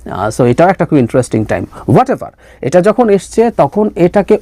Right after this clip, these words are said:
ওইভাবে দৃষ্টিভঙ্গিতে না দেখে একটা অপরাধ ঘটেছে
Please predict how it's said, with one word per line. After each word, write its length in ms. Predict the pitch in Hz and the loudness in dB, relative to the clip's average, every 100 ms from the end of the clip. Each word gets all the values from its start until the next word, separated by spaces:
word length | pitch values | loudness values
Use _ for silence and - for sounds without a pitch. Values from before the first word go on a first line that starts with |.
| - | 2
ওইভাবে 640 | 208 247 160 185 208 247 | 0 0 -4 -2 0 0
দৃষ্টিভঙ্গিতে 800 | 165 170 - 165 151 147 147 139 | 0 -4 -2 0 2 2 2 0
না 280 | 107 120 131 | 0 0 0
দেখে 360 | 117 110 196 330 - - | -2 -4 -4 -6 -10 -10
একটা 140 | - 123 | -2 0
অপরাধ 380 | - 185 214 160 | 2 2 0 -2
ঘটেছে 460 | 196 202 - 233 | -6 -6 -6 -8